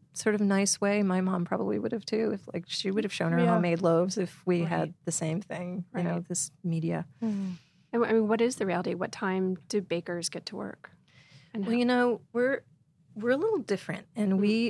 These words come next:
Speaker 1: established this in a, in a different way. And I see Claire smiling and nodding, and I'm wondering
Speaker 2: <laughs>
Speaker 1: if you did too,
Speaker 2: I think
Speaker 1: because
Speaker 2: so.
Speaker 1: we always said in the beginning, um, this was long before we had our daughter, when we were in Point Reyes,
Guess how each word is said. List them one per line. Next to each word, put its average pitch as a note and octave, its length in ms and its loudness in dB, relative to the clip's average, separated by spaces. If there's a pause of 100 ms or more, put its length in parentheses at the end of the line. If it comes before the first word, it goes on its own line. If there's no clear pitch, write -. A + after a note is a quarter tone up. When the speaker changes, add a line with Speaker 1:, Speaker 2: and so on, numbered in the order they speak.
Speaker 1:
established F#3+ 800 -2
this F3 340 -2
in F3+ 220 -2
a, E3+ 240 0
in F3+ 100 0
a F3 60 0
different F3 340 -4
way. F3 280 2
And E3+ 80 0
I E3+ 80 0
see G#3 520 -2
Claire F3+ 360 0
smiling E3+ 440 -4
and E3 100 -2
nodding, A#3 260 4
and E3+ 160 4
I'm C4 100 10
wondering F4 300 12
Speaker 2:
<laughs> D#4 520 10
Speaker 1:
if C4+ 160 6
you C4 120 8
did A3 240 4
too, A#3 320 4 (340)
Speaker 2:
I A3 60 0
think G#3+ 60 0
Speaker 1:
because A3+ 340 2
Speaker 2:
so. - 180 -4
Speaker 1:
we A#3+ 260 0
always B3 360 2
said A#3 260 -2
in A3 140 0
the G#3 60 -4
beginning, F#3+ 680 -2
um, F3+ 260 -4
this F#3 140 -6
was F#3+ 240 -6
long F#3+ 240 -2
before G3 400 -2
we F#3 100 0
had F3 460 -4
our F#3+ 120 0
daughter, D#3+ 400 4 (420)
when F#3+ 160 -4
we F#3+ 40 0
were G3 60 0
in G3+ 100 0
Point G#3 240 -2
Reyes, E3+ 460 0